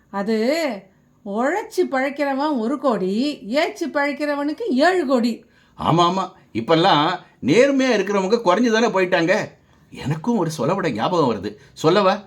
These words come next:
Speaker 1: ஆ, சொல்லுங்களே.
Speaker 2: "வழக்குக்குள்ள கிழக்கா மேக்கா உருண்டுகிட்டு கிடக்கேன்."
Speaker 1: ஓ, இதுக்கு என்னங்க அர்த்தம்?
Speaker 2: குடும்ப வாழ்க்கையில எவ்வளவு கஷ்டம்னு சொல்ல வர சொலவடை இது.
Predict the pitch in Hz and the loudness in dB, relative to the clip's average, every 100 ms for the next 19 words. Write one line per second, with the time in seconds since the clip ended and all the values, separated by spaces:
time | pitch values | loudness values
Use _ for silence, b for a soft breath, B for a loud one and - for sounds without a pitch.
0 | _ 269 359 262 - 247 294 349 311 285 | _ -4 -2 -4 -6 -6 -2 0 0 0
1 | 285 - b - 95 135 269 294 254 165 | -2 -10 b -6 2 4 2 0 -2 2
2 | 127 95 104 131 - b - 160 175 - | 2 2 2 0 -2 b 0 2 4 2
3 | - 185 254 143 170 202 190 240 226 196 | 2 4 4 4 2 0 2 2 4 4
4 | 294 302 277 269 262 233 214 214 202 - | 4 4 2 0 2 0 0 -2 -4 -6
5 | _ _ _ _ 240 277 302 226 156 - | _ _ _ _ -6 -2 0 -2 -6 -12
6 | - 214 233 196 262 349 269 294 233 196 | -12 -10 -6 -4 -4 0 -2 -2 -4 -2
7 | 254 247 170 - - 294 320 302 196 175 | -2 -2 -6 -12 -2 2 6 6 8 6
8 | 165 170 127 120 170 131 196 285 339 240 | 2 2 2 2 0 0 0 0 0 0
9 | - 185 - 254 247 277 294 196 220 269 | 0 -2 0 2 4 4 2 2 4 4
10 | 202 277 190 202 240 196 165 156 156 | 4 2 4 4 6 4 4 0 -4